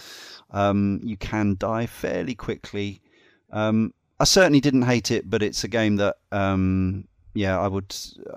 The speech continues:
I wouldn't particularly urge people to go back and, and play. I certainly wouldn't.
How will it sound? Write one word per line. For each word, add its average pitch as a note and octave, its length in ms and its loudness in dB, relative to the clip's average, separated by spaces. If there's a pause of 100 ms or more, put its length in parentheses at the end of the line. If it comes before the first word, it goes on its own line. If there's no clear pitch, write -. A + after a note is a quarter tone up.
(160)
I A2 100 0
wouldn't G2+ 360 0
particularly G2 560 -6
urge G#2+ 280 0
people G2+ 260 -10
to G#2+ 100 -8
go G#2 200 -2
back F#2+ 260 -6
and, F#2+ 260 -2
and G2 240 -2
play. G2+ 300 -2
I G2 80 -2
certainly G2+ 500 -2 (180)
wouldn't. G2+ 540 -6